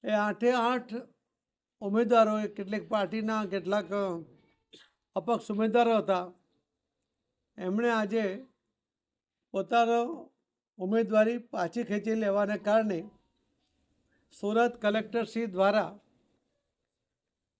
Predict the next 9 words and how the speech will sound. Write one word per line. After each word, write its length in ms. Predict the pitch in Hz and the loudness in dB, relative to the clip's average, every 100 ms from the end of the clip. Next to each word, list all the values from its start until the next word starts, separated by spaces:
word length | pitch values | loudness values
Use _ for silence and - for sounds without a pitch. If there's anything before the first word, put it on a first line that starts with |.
| _ _ _ - 170 | _ _ _ -20 -12
શ્રી 260 | 170 226 233 | -4 0 0
મુકેશભાઈ 580 | 202 185 226 202 220 214 | -2 -2 -2 2 2 4
દલાલ, 500 | 196 196 220 175 208 _ _ _ _ _ _ _ _ _ | 4 6 6 4 -4 _ _ _ _ _ _ _ _ _
જે 120 | 208 | -6
ચોવીસ 520 | 202 220 220 240 262 - - - - _ - | -4 -2 0 0 -2 -6 -14 -20 -20 _ -8
સુરત 440 | 208 240 240 - | -4 -2 -2 -6
લોકસભાના 580 | 208 220 - 220 220 220 | -6 -6 -4 2 2 2
ઉમેદવાર 420 | 214 202 202 220 | -4 -4 -2 -2
હતા 380 | 202 233 190 202 | 0 2 0 -2